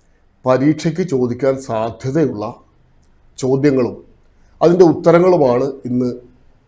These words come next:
ഞാൻ പറയാൻ ശ്രമിക്കുന്നത്. ഒരു കാര്യം ഓർമ്മിക്കേണ്ടത്,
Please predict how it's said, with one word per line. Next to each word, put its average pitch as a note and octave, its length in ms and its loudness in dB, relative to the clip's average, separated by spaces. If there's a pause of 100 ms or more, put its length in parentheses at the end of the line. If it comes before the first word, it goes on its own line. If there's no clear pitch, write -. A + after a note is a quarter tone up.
(180)
ഞാൻ C#3 180 -4 (100)
പറയാൻ A#2+ 280 0
ശ്രമിക്കുന്നത്. G#2+ 440 -12 (680)
ഒരു E3+ 180 4
കാര്യം D3+ 280 8
ഓർമ്മിക്കേണ്ടത്, C3 500 2